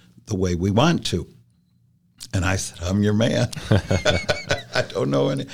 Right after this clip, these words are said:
I was a hod carrier for my dad when I was a kid, but otherwise, uh, no. So I got, I got hired there and, uh, moved back, and, uh, I was called the edu-, uh, <clears throat>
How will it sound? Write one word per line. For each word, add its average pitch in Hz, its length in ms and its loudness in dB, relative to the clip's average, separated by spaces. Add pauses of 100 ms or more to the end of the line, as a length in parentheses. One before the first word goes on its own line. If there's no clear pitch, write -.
(200)
I - 40 4
was 117 140 6
a 104 80 4
hod 117 320 2
carrier 98 420 4
for 92 160 -4
my 90 220 0
dad 113 540 2
when 92 120 -6
I 101 120 -2
was 95 180 -6
a 87 60 -6
kid, 95 420 0
but - 240 -2
otherwise, 90 720 -2 (640)
uh, 95 320 -2
no. 113 260 4
So 113 300 2
I 120 180 2
got, 113 460 -4
I 107 160 -2
got 117 200 -4
hired 110 440 0
there 104 320 -2
and, 87 320 -4 (960)
uh, 87 480 -8
moved 101 360 -2
back, 95 520 -4
and, 82 420 -6
uh, 80 320 -8 (180)
I 104 200 4
was 104 260 6
called 110 340 2
the 104 120 2
edu-, 110 400 0
uh, 101 320 -2 (260)
<clears throat> 113 280 0